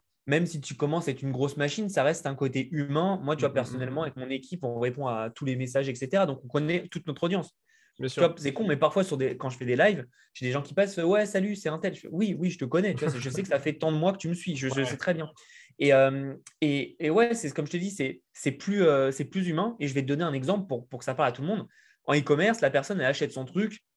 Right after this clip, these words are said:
Speaker 1: elle a son produit, boum, c'est... elle est contente. C'est tout. Tu vois ce que je veux dire ?
Speaker 2: Ouais,
Speaker 1: Tandis
Speaker 2: ouais.
Speaker 1: que euh, en vente de formation, on est quand même plus sur un, euh, parfois un changement d'état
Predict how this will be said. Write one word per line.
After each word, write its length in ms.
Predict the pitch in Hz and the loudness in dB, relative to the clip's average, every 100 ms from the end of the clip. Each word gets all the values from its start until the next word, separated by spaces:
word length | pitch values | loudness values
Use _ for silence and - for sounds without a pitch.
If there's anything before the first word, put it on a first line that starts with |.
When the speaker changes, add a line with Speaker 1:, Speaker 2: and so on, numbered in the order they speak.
| - | -2
Speaker 1:
elle 140 | 135 | 2
a 60 | 139 | 2
son 160 | 147 | 0
produit, 360 | 135 135 143 190 | -4 -4 -2 -2
boum, 300 | 156 190 147 | 0 0 0
c'est... 220 | - 131 | -4 -2
elle 160 | 120 123 | 0 -2
est 40 | |
contente. 380 | 151 160 135 - _ _ | -4 -4 -6 -8 _ _
C'est 140 | - | -8
tout. 120 | 147 135 _ _ _ _ _ _ _ | -8 -8 _ _ _ _ _ _ _
Tu 80 | - | -4
vois 40 | 151 | -2
ce 60 | |
que 60 | 165 | -2
je 60 | |
veux 60 | 170 | -2
dire ? 160 | 170 - - | -2 -4 -6
Speaker 2:
Ouais, 180 | 139 127 | -2 0
Speaker 1:
Tandis 260 | 190 202 226 | 2 2 0
Speaker 2:
ouais. 60 | |
Speaker 1:
que 260 | - 185 190 - - - - | 0 0 0 -4 -20 -4 2
euh, 360 | 135 131 127 - | 4 4 2 2
en 300 | 135 131 127 | 0 0 0
vente 200 | 135 160 | -2 -2
de 80 | 151 | -2
formation, 440 | 147 147 147 156 214 | 0 0 0 -2 -2
on 40 | |
est 80 | 165 | 0
quand 100 | 180 | 2
même 160 | 180 | 0
plus 160 | - 233 | 0 -4
sur 280 | 233 170 143 | -2 0 0
un, 240 | 156 165 113 | 0 -2 -6
euh, 120 | 113 | -4
parfois 360 | 120 117 - 156 | -2 -2 0 -2
un 80 | |
changement 500 | 123 160 151 151 165 | 0 0 0 0 0
d'état 460 | 139 131 131 220 | 0 0 2 0